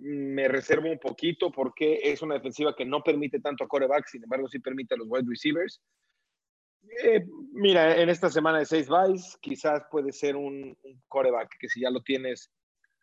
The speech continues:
pues lo alineas, pero no te confíes de que te va a dar muchos puntos Tom Brady esta semana.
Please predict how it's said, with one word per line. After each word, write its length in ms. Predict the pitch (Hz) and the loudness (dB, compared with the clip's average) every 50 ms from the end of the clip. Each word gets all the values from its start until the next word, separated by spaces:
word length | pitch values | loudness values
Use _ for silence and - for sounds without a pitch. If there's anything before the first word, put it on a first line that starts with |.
| _ _ _ | _ _ _
pues 160 | - 123 120 | 0 0 2
lo 60 | 127 127 | 2 2
alineas, 360 | 135 165 175 185 185 180 180 - | 2 2 2 2 2 2 2 2
pero 200 | 151 135 135 135 | 0 2 2 0
no 260 | 139 139 147 151 147 | 0 0 -2 0 0
te 320 | - 160 147 127 - _ | 0 0 0 -2 -4 _
confíes 540 | - - 123 120 - - 151 143 147 143 123 | -10 -10 -10 -10 -6 -4 0 0 2 2 0
de 140 | 131 127 - | -2 -4 -4
que 100 | 131 113 | -6 -4
te 120 | 104 123 | -2 0
va 80 | 120 123 | 0 2
a 40 | 127 | 0
dar 120 | 123 120 | 0 -2
muchos 300 | 123 123 117 - 120 - | -6 -10 -14 -16 -16 -18
puntos 320 | _ - 117 - 117 110 | _ -18 -14 -12 -12 -8
Tom 140 | - 127 117 | -6 -6 -4
Brady 260 | 107 113 113 110 107 | -2 -2 -2 -2 -4
esta 200 | 104 - - 107 | -6 -8 -10 -14
semana. 460 | - - - - 160 180 208 233 - | -14 -10 -6 -4 -4 -2 -4 -6 -10